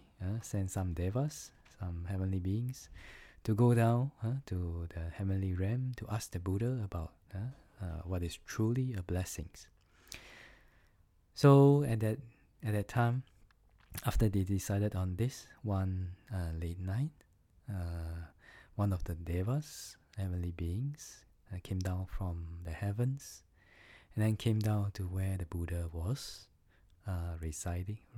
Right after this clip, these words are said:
uh, residing. And then, uh, they asked the question of,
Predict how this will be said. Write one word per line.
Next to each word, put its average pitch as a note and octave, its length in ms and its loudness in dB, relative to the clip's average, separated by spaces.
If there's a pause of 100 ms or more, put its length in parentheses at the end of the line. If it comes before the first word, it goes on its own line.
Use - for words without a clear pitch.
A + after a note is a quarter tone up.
uh, E2+ 200 -4
residing. F#2+ 560 -2 (800)
And G#2+ 140 4
then, A#2 400 4
uh, G#2 60 -2 (220)
they F#2+ 120 -4
asked F#2+ 340 -6
the - 60 -8
question G2 460 -2
of, F2 180 -4